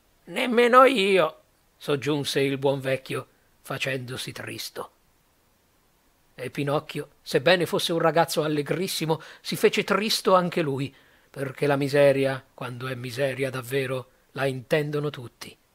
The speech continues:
anche i ragazzi. "Pazienza!" gridò Geppetto tutto a un tratto, rizzandosi in piedi, e infilatasi la vecchia casacca di fustagno, tutta toppe e rimendi, uscì correndo di casa. Dopo poco tornò,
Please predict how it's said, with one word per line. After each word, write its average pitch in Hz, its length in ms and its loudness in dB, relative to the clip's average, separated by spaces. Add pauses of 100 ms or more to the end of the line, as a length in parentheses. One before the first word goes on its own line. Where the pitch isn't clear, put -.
(280)
anche 120 420 -8
i 110 120 -12
ragazzi. - 640 -10 (1160)
"Pazienza!" 165 960 10 (500)
gridò 139 400 2
Geppetto 151 500 0
tutto 156 220 -2
a 143 40 0
un 143 80 -4
tratto, 147 420 8
rizzandosi 147 640 2
in 131 120 -10
piedi, 117 420 -10 (260)
e 156 120 4
infilatasi 156 720 6
la 165 80 4
vecchia 165 300 4
casacca 160 360 4
di 147 80 0
fustagno, 147 680 2 (160)
tutta 151 220 0
toppe 147 420 2
e 139 80 0
rimendi, 170 540 0 (300)
uscì 147 440 -6
correndo 131 500 -4
di 117 140 -12
casa. - 420 -6 (680)
Dopo 170 380 4
poco 175 680 8
tornò, 139 600 0